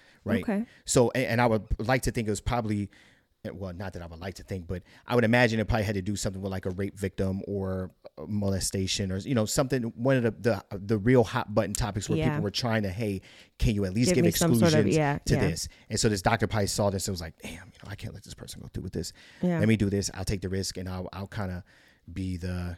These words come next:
Speaker 1: I'll die on that sword and then maybe go down as a martyr and
Speaker 2: Yeah.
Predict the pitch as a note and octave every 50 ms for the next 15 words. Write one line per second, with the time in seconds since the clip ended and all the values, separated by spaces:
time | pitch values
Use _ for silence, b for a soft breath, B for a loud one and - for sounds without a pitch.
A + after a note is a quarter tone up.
0 | - _ _ - G#2 G2 F#2+ G#2 G2 G2 F#2+ F#2+ F#2 F#2 - G#2 F#2+ F2 F2 F2
1 | E2+ - _ _ - G2 F#2+ F#2 F#2 F2+ F2+ F#2+ F#2+ F#2+ E2+ F2+ F2+ F2 F2 -
2 | - _ _ - G#2 G2 F#2 F#2 F2+ F2 F2 F2+ F2+ F2+ F#2 F2+ F2 F2 F2 F2
3 | F2 - _ _ _ _ - F#2 F2 F2 F2 E2+ F2 F2 - b b b b -
4 | F#3 G#3 A3+